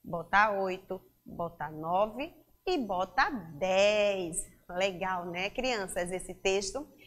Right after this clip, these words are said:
eu também gosto muito. Vamos agora vermos aqui as quantidades, algarismo e o nome dos numerais. Vamos lá?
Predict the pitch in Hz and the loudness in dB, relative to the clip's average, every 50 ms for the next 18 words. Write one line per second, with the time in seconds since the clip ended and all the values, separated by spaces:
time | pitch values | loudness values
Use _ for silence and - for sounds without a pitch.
0 | - - _ - 185 180 175 - 202 196 190 190 190 180 165 170 180 202 214 - | -20 -16 _ -6 -6 -4 -2 -2 -2 0 0 -2 -2 -2 -2 -2 0 0 -2 -2
1 | - 320 339 320 254 185 160 147 - - 160 - _ _ _ _ _ _ _ _ | -4 -4 -2 -2 -2 -4 -6 -10 -12 -16 -18 -18 _ _ _ _ _ _ _ _
2 | - 220 226 277 285 277 262 247 214 202 185 170 165 165 170 170 180 202 202 175 | -8 0 2 2 2 2 0 -2 -2 -2 -4 -4 -4 -4 -2 0 2 4 4 2
3 | 165 - - - - _ - 175 165 196 214 233 220 226 220 196 202 175 170 - | 0 -4 -14 -20 -20 _ -12 -4 0 0 0 0 0 -2 -2 0 0 0 0 -2
4 | - - 202 208 196 - - - - - - - 190 196 202 - - - - - | -4 -4 -4 -2 -4 -6 -10 -16 -20 -12 -4 0 0 0 0 -2 -4 -6 -10 -10
5 | _ - 180 175 185 202 233 285 - - 330 285 214 185 170 165 165 170 165 170 | _ -4 -2 -2 -2 -2 -2 -4 -4 -4 -4 -4 -2 0 0 0 0 0 -2 -6
6 | 196 240 - - - _ _ _ _ _ _ _ _ _ _ - 180 185 202 226 | -6 -6 -6 -8 -10 _ _ _ _ _ _ _ _ _ _ 2 2 4 4 2
7 | 240 233 285 277 262 226 202 202 208 214 214 - 247 254 277 294 269 - - 330 | 4 6 6 6 6 6 2 -2 -4 -4 -4 -4 -6 -6 -8 -8 -10 -4 -2 0
8 | 370 381 359 320 269 233 220 202 196 196 208 226 262 339 - - - _ _ - | 0 0 0 0 0 0 0 0 0 0 0 -2 -2 -4 -6 -10 -16 _ _ -4
9 | 277 302 339 349 - - 294 311 311 302 302 349 370 440 494 453 285 - - - | -2 0 0 0 -2 -2 -2 -2 0 0 2 2 2 2 4 4 2 2 0 -6
10 | - - - _ _ _ _ - 165 185 170 160 156 - 196 214 233 285 359 - | -14 -18 -20 _ _ _ _ -6 -4 -4 -2 -4 -4 0 4 4 4 4 2 -2
11 | - - | -10 -18